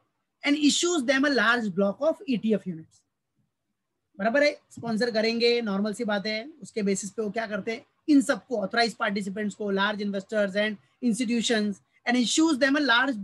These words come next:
block of E T F units, उनको ईटीएफ़ units देंगे। तो large block of E T F units होता क्या है? इसको बोलते हैं creation units। जो large block of E T F units है, that is what?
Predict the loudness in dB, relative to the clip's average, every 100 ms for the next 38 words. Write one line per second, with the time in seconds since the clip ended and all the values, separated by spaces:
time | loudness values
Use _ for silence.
0 | 0 0 2 0 0 -2 2 2 2 -4
1 | -6 -12 _ _ _ 2 4 2 4 2
2 | 2 2 2 2 0 -2 -12 _ _ _
3 | _ _ _ 0 2 2 0 -2 -2 0
4 | 2 2 0 -2 -4 -6 -10 -8 -2 -2
5 | -2 -4 -2 -2 -2 -2 -2 -2 -4 -10
6 | -14 _ -20 -20 _ -10 -6 -4 -4 -6
7 | -4 0 2 2 2 2 2 0 -4 _
8 | _ _ _ _ _ _ _ _ _ _
9 | _ _ _ _ -8 -2 0 0 -2 -2
10 | -2 -2 -6 -10 -8 -6 -6 -6 -4 -4
11 | -4 -2 -2 0 -2 -4 0 0 0